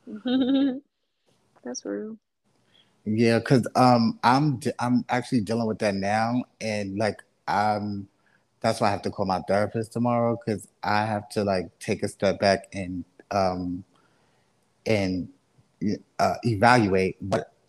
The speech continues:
Speaker 2: what I'm doing and how I'm, um, showing up in the world, because
Speaker 1: Yeah.
Speaker 2: there's a lot of people. Yeah, there's a lot of people in my life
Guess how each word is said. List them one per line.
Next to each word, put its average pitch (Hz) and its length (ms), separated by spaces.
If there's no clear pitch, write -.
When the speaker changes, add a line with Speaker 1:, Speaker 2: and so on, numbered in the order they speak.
Speaker 2:
what 104 320
I'm 123 260
doing 101 260
and 95 380
how 107 380
I'm, 110 400
um, 98 500
showing 107 400
up 113 160
in 104 60
the 101 80
world, 95 440
because 107 560
Speaker 1:
Yeah. - 440
Speaker 2:
there's 156 300
a 147 60
lot 107 320
of 131 140
people. 101 840
Yeah, 113 380
there's 240 200
a 170 60
lot 151 180
of 143 80
people 135 220
in 120 80
my 120 120
life 107 300